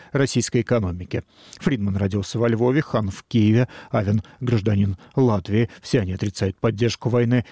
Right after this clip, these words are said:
Их совокупное состояние оценивается журналом Forbes в двадцать шесть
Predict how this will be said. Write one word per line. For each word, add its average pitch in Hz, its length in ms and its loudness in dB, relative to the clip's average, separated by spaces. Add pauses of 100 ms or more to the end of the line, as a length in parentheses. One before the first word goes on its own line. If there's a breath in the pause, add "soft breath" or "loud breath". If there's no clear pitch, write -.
Их - 160 -2
совокупное 131 580 0
состояние 101 760 2
оценивается 101 520 0
журналом 113 460 0
Forbes - 520 -2 (160 loud breath)
в 120 200 0
двадцать 123 580 0
шесть - 640 -2